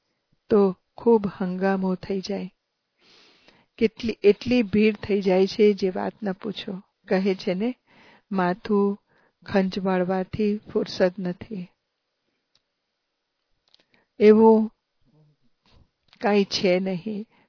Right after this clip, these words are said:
પરંતુ ભીડ થઈ જાય છે તો પછી એવું કહેવાય છે. જ્યારે તમને તીર લાગી જાય તો પછી તમારો પ્રભાવ નીકળશે. બધા બાળકોને બાપનો પરિચય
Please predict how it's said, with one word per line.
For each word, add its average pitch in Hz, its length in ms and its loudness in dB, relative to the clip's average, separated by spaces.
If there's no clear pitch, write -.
પરંતુ 196 500 0
ભીડ 190 320 2
થઈ 190 240 -4
જાય 196 240 0
છે 202 320 -4
તો 185 120 2
પછી 180 360 -4
એવું 180 340 -2
કહેવાય 175 440 -4
છે. 190 320 -10
જ્યારે 196 380 4
તમને 190 500 -2
તીર 190 280 -2
લાગી 190 380 -4
જાય 208 320 0
તો 185 180 -4
પછી 202 460 -4
તમારો 180 580 -4
પ્રભાવ 185 520 -6
નીકળશે. 196 720 -6
બધા 220 420 4
બાળકોને 202 760 -2
બાપનો 196 480 -6
પરિચય 190 760 -4